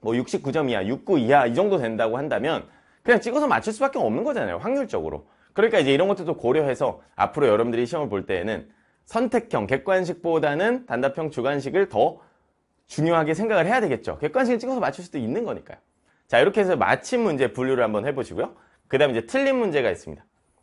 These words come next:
틀린 문제도 진짜, 진짜 중요하겠지. 근데 이것보다 얘를 내가 먼저 얘기하는 이유가 뭐냐면은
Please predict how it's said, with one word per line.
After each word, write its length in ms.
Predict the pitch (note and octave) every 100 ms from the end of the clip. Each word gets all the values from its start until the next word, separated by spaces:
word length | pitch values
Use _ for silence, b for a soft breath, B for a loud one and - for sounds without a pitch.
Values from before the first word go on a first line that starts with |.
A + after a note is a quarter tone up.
| _ _ _ _
틀린 280 | A3+ B3+ C4
문제도 640 | C4 B3 A#3+ A#3+ C4+ C4+
진짜, 320 | - G3 G3
진짜 180 | A3 G#3+
중요하겠지. 800 | E3+ F#3+ A#3 A#3+ G3 F3 D#3+ G2+ b b _
근데 400 | F3+ A3 G3 B B B -
이것보다 720 | D3+ G3+ A3+ A3+ A3 A#3 F3+
얘를 280 | D#3 F#3 E3
내가 200 | D3+ D3
먼저 280 | C#3+ E3+
얘기하는 260 | C#3+ C#3 D3+
이유가 160 | A2+ A#2+
뭐냐면은 640 | G2+ F#2 F#2+ D#3+ G#2